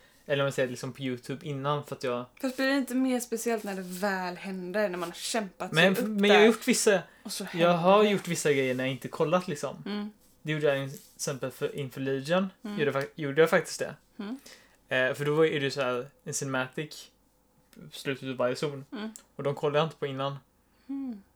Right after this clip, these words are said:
Speaker 1: Eh, så vissa grejer är så att jag faktiskt väntar.
Speaker 2: Mm.
Speaker 1: Vissa grejer föredrar jag faktiskt att vänta.
Speaker 2: När du ska hypa lite extra,
Speaker 1: Ja.
Speaker 2: då väntar du.
Speaker 1: Ja.
Speaker 2: Men
Speaker 1: Eh.
Speaker 2: är det en lagom hype?
Speaker 1: Ja.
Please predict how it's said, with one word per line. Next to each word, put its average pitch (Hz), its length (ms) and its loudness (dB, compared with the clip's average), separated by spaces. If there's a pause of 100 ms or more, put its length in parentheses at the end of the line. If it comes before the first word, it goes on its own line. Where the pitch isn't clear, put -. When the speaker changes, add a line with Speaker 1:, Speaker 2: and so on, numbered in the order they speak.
(260)
Speaker 1:
Eh, 127 420 -4 (1000)
så 165 160 -8
vissa 185 340 4
grejer 151 460 6
är 135 180 4
så 139 120 0
att 127 120 -2
jag 120 100 -6
faktiskt 131 220 -8
väntar. 123 440 0 (320)
Speaker 2:
Mm. 214 160 -6
Speaker 1:
Vissa 139 220 -2
grejer 120 260 -2
föredrar 127 220 -4
jag 131 60 -8
faktiskt - 220 -10
att 131 60 -10
vänta. 131 260 -12 (760)
Speaker 2:
När 202 160 -4
du 190 80 -4
ska 208 140 -6
hypa 208 280 -2
lite 180 180 -8
extra, - 480 -8 (180)
Speaker 1:
Ja. 135 220 -2 (340)
Speaker 2:
då 214 80 -8
väntar 196 320 -6
du. - 80 -12 (200)
Speaker 1:
Ja. - 200 -8 (520)
Speaker 2:
Men 160 260 -2
Speaker 1:
Eh. 214 60 6
Speaker 2:
är 208 60 4
det 208 220 4
en 208 160 0
lagom 208 380 2
hype? 190 360 -8 (500)
Speaker 1:
Ja. 127 260 -2